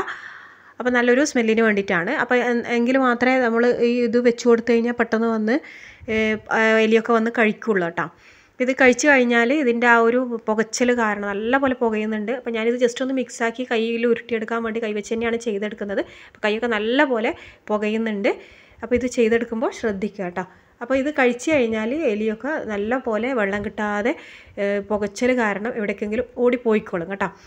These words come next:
അപ്പോൾ ഞാനിവിടെ ഇത് നല്ലപോലെ ഒന്ന് കുഴച്ചെടുക്കാൻ വേണ്ടിയിട്ട് ഇതാ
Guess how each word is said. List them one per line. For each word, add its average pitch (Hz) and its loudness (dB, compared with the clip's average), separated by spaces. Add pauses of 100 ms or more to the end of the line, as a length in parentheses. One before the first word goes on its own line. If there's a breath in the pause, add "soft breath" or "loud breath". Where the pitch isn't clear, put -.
(1200 soft breath)
അപ്പോൾ - 0
ഞാനിവിടെ 277 6
ഇത് 285 4
നല്ലപോലെ 247 2
ഒന്ന് 254 2
കുഴച്ചെടുക്കാൻ 220 2
വേണ്ടിയിട്ട് 202 -2 (180)
ഇതാ 185 -4